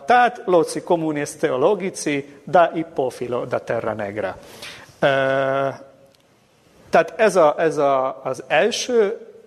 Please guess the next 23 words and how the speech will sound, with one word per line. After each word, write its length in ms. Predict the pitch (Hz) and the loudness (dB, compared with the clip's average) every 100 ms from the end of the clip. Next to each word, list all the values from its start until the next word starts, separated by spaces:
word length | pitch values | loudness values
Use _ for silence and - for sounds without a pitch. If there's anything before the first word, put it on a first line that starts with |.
| _ _ - | _ _ -2
elem. 380 | 160 143 139 - | 0 0 -4 -4
A 100 | 151 | -2
második 640 | 190 262 226 - 143 - | 0 0 0 -4 -6 -6
elem 300 | 170 151 127 | -2 -2 0
az, 320 | 143 214 - | -2 -4 -6
hogy 380 | - 160 156 - - _ - | -4 -4 -4 -10 -20 _ -4
az 120 | 254 | -2
emberek 440 | 370 147 139 139 | 0 0 0 -2
elkezdik 640 | 196 170 156 135 127 131 | 0 0 -2 -6 -8 -8
nézni, 680 | 151 156 131 117 131 175 202 - - | -4 -2 -2 -6 -8 -8 -8 -12 -12
hogy 160 | 165 156 | -4 -2
a 80 | 151 | 0
kétfajta, 1000 | 269 247 - - 127 123 - 123 117 - - _ | 2 0 -2 0 0 -2 -4 -2 -4 -10 -20 _
ö, 340 | - 135 131 127 120 - | -2 0 0 -2 -6 -4
tanítás 1040 | - 190 185 139 - 127 117 113 - - - - | 2 2 2 -4 -4 -4 -4 -6 -6 -8 -10 -12
van 420 | 156 139 139 147 | -2 2 2 0
ezekben. 640 | 131 123 117 117 117 120 - - - - _ | -6 -4 -6 -6 -10 -10 -16 -20 -20 -20 _
Az 260 | 156 139 - | 2 2 2
egyik 520 | 220 294 254 233 - - | 0 0 -4 -6 -10 -2
az, 540 | 165 139 135 131 - - - | 2 4 2 -2 -10 -16 -12
ö, 400 | - 135 131 127 131 - - | -4 0 0 0 -4 -10 -4
alapvetően 640 | 190 214 214 190 - 143 135 - - | 2 2 2 -4 -2 -4 -4 -12 -8
a 460 | - 135 123 123 - | 0 2 2 0 -4